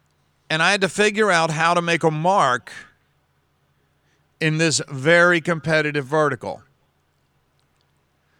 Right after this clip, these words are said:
So one of the things that I did was I purchased a large cooler, like one of those fishing coolers.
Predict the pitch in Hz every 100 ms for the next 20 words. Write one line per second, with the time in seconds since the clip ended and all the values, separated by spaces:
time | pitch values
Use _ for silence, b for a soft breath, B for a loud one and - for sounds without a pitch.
0 | _ - - 156 160 180 202 196 180 170
1 | 151 156 151 151 151 180 151 143 135 135
2 | 131 - 165 160 - 175 143 139 139 143
3 | 147 151 160 - - 165 147 110 73 71
4 | _ _ _ _ _ _ _ _ _ _
5 | _ _ _ _ - 131 123 151 151 147
6 | 147 - 170 156 147 139 123 110 82 71
7 | -